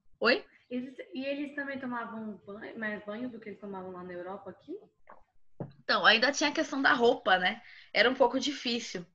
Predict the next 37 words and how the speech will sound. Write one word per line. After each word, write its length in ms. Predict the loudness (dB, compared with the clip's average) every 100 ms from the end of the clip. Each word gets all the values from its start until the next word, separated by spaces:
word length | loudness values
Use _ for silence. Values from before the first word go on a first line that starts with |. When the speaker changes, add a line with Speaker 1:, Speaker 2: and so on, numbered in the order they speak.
| _ -20 -20 -20 _
Speaker 1:
É, 160 | 0 4
eu 60 |
vou 80 | 6
explicar 420 | 6 4 4 4
pra 120 | 6 -2
vocês, 340 | 0 2 4
mas, 140 | 2
por 160 | 0 4
exemplo, 400 | 4 4 0 -2
mulheres, 580 | 2 4 6 6 4 4
demorou 380 | 4 6 4 2
muito 280 | 0 -2
de 80 | -2
mulheres 520 | 0 4 4 4 0
virem 440 | 0 0 0 -6 -12 _ _ 2
pras 200 | 2 4
Américas. 840 | 2 0 0 -6 -10 -12 -18 -20 _ -20 _ _ _ _ _ _
A 60 | 4
maioria 380 | 6 6 8 10
era 200 | 10 8
homem. 480 | 4 2 0 -4 _
Era 160 | 2 2
assim, 320 | 2 -2 -4 -12 -20 -8
de 120 | 0
cem 220 | 2 2
por 120 | 0
cento 220 | 0 2
das 180 | 2 0
pessoas 280 | 0 -2 -2
que 120 | -2
vinham, 260 | 0 0 2
apenas 460 | 4 4 4 2
dez 420 | 6 8 8 4 0
por 220 | -4 -2
cento 320 | 0 2 4
eram 160 | 2 2
mulheres, 680 | 0 4 4 2 -8 -18